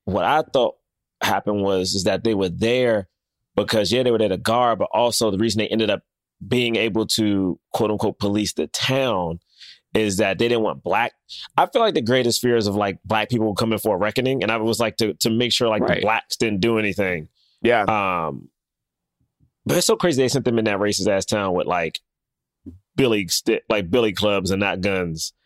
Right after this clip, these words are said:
Speaker 1: at one point. Like, that was just straight
Speaker 2: Yeah, with no real authority.
Speaker 3: Yeah.
Speaker 1: Oh,
Speaker 3: And Thomas Hayden
Speaker 1: man.
Speaker 3: Church did, he ca-, I, I'm not calling them by their, by their
Speaker 1: Sandman.
Speaker 3: historical names.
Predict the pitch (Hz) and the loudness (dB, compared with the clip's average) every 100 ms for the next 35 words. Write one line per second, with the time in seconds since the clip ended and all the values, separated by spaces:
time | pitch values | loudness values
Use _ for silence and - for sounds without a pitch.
0 | _ _ - 104 101 98 - 95 80 101 | _ _ -2 0 0 -2 -2 0 0 2
1 | 135 139 135 107 117 - - 120 107 87 | 2 4 2 2 2 0 0 2 4 2
2 | 92 92 107 107 98 95 95 92 - 95 | -2 -2 0 0 2 2 2 0 0 -2
3 | 90 80 82 85 95 95 92 92 - _ | 0 -2 -4 -2 -2 0 -2 -4 -10 _
4 | _ _ _ _ _ - - 143 180 285 | _ _ _ _ _ -8 -2 2 4 4
5 | 302 320 262 240 254 262 - 220 254 208 | 2 2 2 2 2 0 2 0 2 0
6 | 220 - 180 - - - 117 127 - 127 | -2 -2 -2 -4 -8 -6 -4 -4 -2 0
7 | 120 104 - 110 101 - 98 92 92 82 | 0 -2 -2 0 0 -2 0 0 0 0
8 | 85 - - 95 90 85 87 85 82 - | -2 -6 -4 -2 0 2 2 2 0 -4
9 | - _ 95 123 113 98 92 90 85 82 | -18 _ 0 4 4 4 2 -2 0 -2
10 | 78 | -4